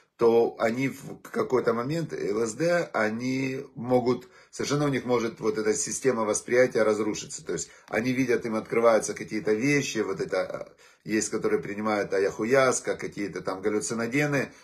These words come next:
и в какой-то момент им может просто снести, э, систему, да, восприятия себя и мира,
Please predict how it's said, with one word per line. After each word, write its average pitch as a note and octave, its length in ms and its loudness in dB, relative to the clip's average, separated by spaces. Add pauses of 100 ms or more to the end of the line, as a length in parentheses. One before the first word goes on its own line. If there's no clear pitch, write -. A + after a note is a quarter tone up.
(140)
и A2 80 -6
в G2 60 -10
какой-то C#3+ 340 2
момент C#3 400 0
им B2 80 -2
может A#2 320 -2
просто A#2 360 0
снести, A2+ 720 -4 (260)
э, G2 180 -4
систему, A2 800 0
да, A#2 140 4
восприятия A2 640 2
себя A2+ 320 0
и A#2+ 40 -2
мира, D#3+ 480 0